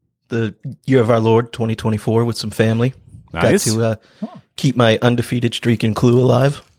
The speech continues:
Speaker 2: In Clue?
Speaker 1: Yeah.
Speaker 3: Ooh.
Speaker 2: Here's the
Speaker 3: You're
Speaker 2: thing.
Speaker 3: undefeated in Clue as
Speaker 2: No, no.
Speaker 3: well?
Speaker 2: This is funny.
Speaker 1: Yep.
Speaker 2: Because
Speaker 3: Ah.
Speaker 2: I think for the longest time I've known Will, he's always bragged about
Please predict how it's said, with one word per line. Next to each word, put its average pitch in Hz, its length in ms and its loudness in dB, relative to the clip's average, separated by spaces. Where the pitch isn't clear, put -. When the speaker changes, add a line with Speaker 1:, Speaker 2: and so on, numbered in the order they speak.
Speaker 2:
In 113 140 -4
Clue? 151 560 0
Speaker 1:
Yeah. 254 320 2
Speaker 3:
Ooh. 247 100 -2
Speaker 2:
Here's 330 220 2
the 233 80 0
Speaker 3:
You're 156 100 4
Speaker 2:
thing. 202 120 4
Speaker 3:
undefeated 190 300 2
in 156 120 0
Clue 151 240 2
as 147 100 0
Speaker 2:
No, 185 120 0
no. 131 60 2
Speaker 3:
well? 214 180 -4
Speaker 2:
This 240 160 0
is 294 120 0
funny. 90 320 -2
Speaker 1:
Yep. 139 260 -2
Speaker 2:
Because 127 580 -2
Speaker 3:
Ah. 151 560 -8
Speaker 2:
I 147 80 0
think 330 220 -2
for 143 120 -2
the 117 120 2
longest 113 480 0
time 98 240 0
I've 87 140 0
known 90 240 -2
Will, 123 220 0
he's 98 160 -4
always 156 320 2
bragged 127 340 0
about 110 260 2